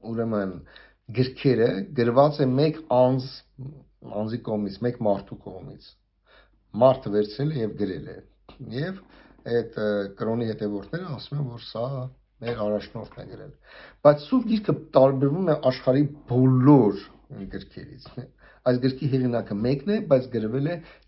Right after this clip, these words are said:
տարբեր անձերի միջոցով։ Հազար վեց հարյուր տարիների ընթացքում քառասուն մ-, մարդկանց միջոցով, այդ քառասուն մարդիկ ե-, եղել են տարբեր կատեգորիայի, ուրեմն կլին հովիվներ են եղել,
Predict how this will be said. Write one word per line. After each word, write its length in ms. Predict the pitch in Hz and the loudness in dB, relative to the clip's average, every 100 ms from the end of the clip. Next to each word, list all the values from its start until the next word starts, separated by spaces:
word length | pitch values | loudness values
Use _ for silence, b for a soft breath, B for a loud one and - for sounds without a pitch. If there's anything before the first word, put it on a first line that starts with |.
| - | -12
տարբեր 520 | 123 123 104 135 127 | -4 -4 2 4 4
անձերի 380 | 104 101 95 85 | 0 -8 -10 -14
միջոցով։ 500 | 147 - - - - _ _ _ - | -16 -16 -20 -20 -20 _ _ _ -14
Հազար 560 | - 135 123 135 151 | 0 2 4 6 6
վեց 220 | 143 131 131 | 4 0 0
հարյուր 300 | 123 117 110 | -2 -2 -6
տարիների 440 | 110 104 107 110 | -4 -4 -6 -10
ընթացքում 540 | 101 98 95 - 95 117 - B B B | -12 -12 -12 -14 -16 -16 -18 B B B
քառասուն 760 | - 139 139 143 - - 156 135 95 - _ _ _ | 2 4 6 4 2 0 4 2 0 -10 _ _ _
մ-, 640 | 101 104 107 107 104 101 | -6 -2 0 0 -2 -2
մարդկանց 400 | 101 113 - 113 - | 2 2 2 -4 -4
միջոցով, 400 | 98 101 147 135 | -6 -4 0 2
այդ 120 | 131 | 2
քառասուն 440 | - 127 127 160 | 2 2 2 2
մարդիկ 360 | 131 117 - 139 | 0 0 -2 -4
ե-, 180 | 123 123 | -2 -2
եղել 300 | 120 123 131 | -2 -2 0
են 120 | 123 123 B B | -2 -4 B B
տարբեր 500 | - 143 147 143 160 | 4 6 8 6 4
կատեգորիայի, 760 | - 87 - 82 82 78 64 67 - - - - | 2 -4 -4 -10 -10 -10 -12 -14 -18 -20 -18 -12
ուրեմն 540 | 107 107 107 110 107 | -8 -6 -4 -4 -6
կլին 380 | 101 104 104 101 101 | -6 -8 -8 -10 -10
հովիվներ 540 | - 107 104 101 139 147 | -8 -6 -4 0 2 4
են 100 | 131 | 2
եղել, 440 | 127 117 117 117 | 2 0 -6 -8